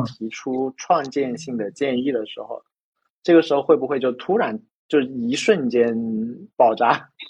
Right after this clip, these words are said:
Speaker 2: 不知道，我其实我就不知道，我觉得那个就比较抽象或者科幻，
Speaker 1: 对。
Speaker 2: 我们很难用现有，因为现在来看它是有一定的推理能力，它还比较弱。
Speaker 1: 对。
Speaker 2: 那我们也看，现在大家也看到，就是说在模型上再加参数，效果已经不明显了，加数据是有用的，对吧？
Speaker 1: 嗯。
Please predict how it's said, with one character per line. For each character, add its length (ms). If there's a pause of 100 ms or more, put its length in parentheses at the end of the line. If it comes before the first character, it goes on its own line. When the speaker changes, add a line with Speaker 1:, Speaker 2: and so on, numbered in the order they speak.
(160)
Speaker 2:
不 120
知 120
道， 320
我 160
其 60
实 100
我 140
就 100
不 100
知 120
道， 80
我 60
觉 60
得 60
那 100
个 60
就 100
比 80
较 340 (140)
抽 300
象 220
或 60
者 80
科 280
幻， 220
Speaker 1:
对。 80
Speaker 2:
我 40
们 120
很 160
难 220
用 160
现 180
有， 160
因 80
为 140 (220)
现 220
在 80
来 160
看 240
它 80
是 120
有 80
一 20
定 100
的 60
推 160
理 80
能 180
力， 100
它 60
还 100
比 60
较 100
弱。 160
Speaker 1:
对。 100 (600)
Speaker 2:
那 360 (300)
我 180
们 100
也 60
看， 220 (120)
现 160
在 160
大 100
家 80
也 160
看 100
到， 100
就 80
是 80
说 220
在 160
模 220
型 140
上 120
再 120
加 160
参 260
数， 240
效 300
果 120
已 40
经 100
不 120
明 180
显 160
了， 80
加 180
数 200
据 120
是 140
有 120
用 220
的， 160
对 100
吧？ 140
Speaker 1:
嗯。 180